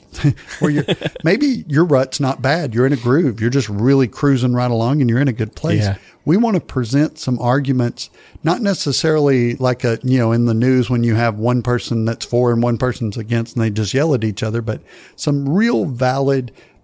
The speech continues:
Speaker 1: factual conversations about why you should or shouldn't kinda go down a certain path, from, you know, nutrition to finance to, to hiking and camping and everything else, and just try to get a,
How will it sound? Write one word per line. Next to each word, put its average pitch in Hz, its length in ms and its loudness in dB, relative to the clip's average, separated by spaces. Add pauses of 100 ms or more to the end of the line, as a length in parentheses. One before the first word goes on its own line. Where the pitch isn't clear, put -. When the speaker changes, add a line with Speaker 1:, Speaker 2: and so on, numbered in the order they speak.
(100)
Speaker 1:
factual 131 540 -4
conversations 120 880 -2
about 107 260 -4
why 127 140 0
you 117 180 0
should 139 400 2
or 107 80 -2
shouldn't 120 520 -2
kinda 113 220 -2
go 113 160 0
down 113 220 0
a 107 60 -2
certain 113 340 -2
path, 101 340 -2
from, 104 220 -2 (340)
you 127 80 0
know, 113 120 2
nutrition 123 680 0
to 107 80 -2
finance 127 640 0
to, 104 340 -4
to 98 120 -4
hiking 123 580 -2
and 98 140 -2
camping 123 480 0
and 113 120 -4
everything 123 440 -2
else, 135 240 -2 (380)
and 135 180 0
just 160 200 -2
try 170 160 0
to 175 80 -4
get 147 160 0
a, 120 180 0